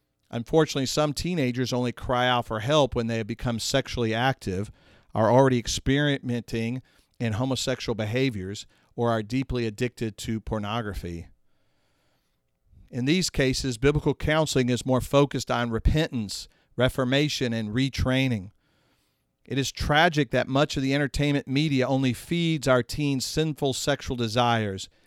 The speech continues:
rather than teaching what is true and virtuous. But that's where the church and the Word of God must speak louder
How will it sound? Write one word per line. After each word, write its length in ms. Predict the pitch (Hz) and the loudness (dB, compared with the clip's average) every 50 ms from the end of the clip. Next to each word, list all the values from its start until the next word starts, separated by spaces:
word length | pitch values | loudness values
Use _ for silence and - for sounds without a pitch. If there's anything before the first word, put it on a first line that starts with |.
| _ _ _ _ _ | _ _ _ _ _
rather 220 | - 120 123 123 120 | 0 2 2 2 2
than 160 | 120 117 113 | 0 -2 -4
teaching 460 | - - - 165 143 - - 135 123 | -4 -4 -4 -4 -2 -2 -4 -4 -2
what 160 | 120 117 120 | -2 -2 -2
is 120 | 117 104 - | -2 -4 -8
true 540 | - - - - 143 139 131 127 117 110 92 | -10 -6 -2 0 2 4 4 2 2 0 -2
and 200 | 107 110 107 92 | -4 -6 -6 -2
virtuous. 720 | 117 117 113 - - 110 95 87 85 87 - - - - _ _ _ _ _ _ _ _ _ _ _ _ _ _ _ _ _ _ _ _ _ _ _ _ _ _ _ | -2 -2 -2 -4 -4 -6 -6 -6 -6 -8 -12 -14 -14 -18 _ _ _ _ _ _ _ _ _ _ _ _ _ _ _ _ _ _ _ _ _ _ _ _ _ _ _
But 140 | - 123 - | -8 -4 0
that's 240 | 175 214 220 - - | 0 2 2 2 2
where 100 | 165 160 | 2 2
the 100 | 139 127 | 2 0
church 460 | - - - 175 156 139 135 - - | 0 2 4 4 4 4 2 0 -2
and 80 | 127 120 | -4 -2
the 60 | 113 | 0
Word 220 | 117 135 139 135 | 0 0 0 0
of 100 | 127 117 | -2 -2
God 340 | - 139 135 131 123 123 120 | 0 2 2 4 4 2 0
must 220 | 117 120 120 - | 0 -2 -4 -4
speak 280 | - - 143 135 123 - | -4 -4 -4 -4 -4 -4
louder 640 | 113 113 117 123 131 131 131 127 107 104 98 101 | -4 -4 -2 0 2 2 2 2 0 -2 -4 -6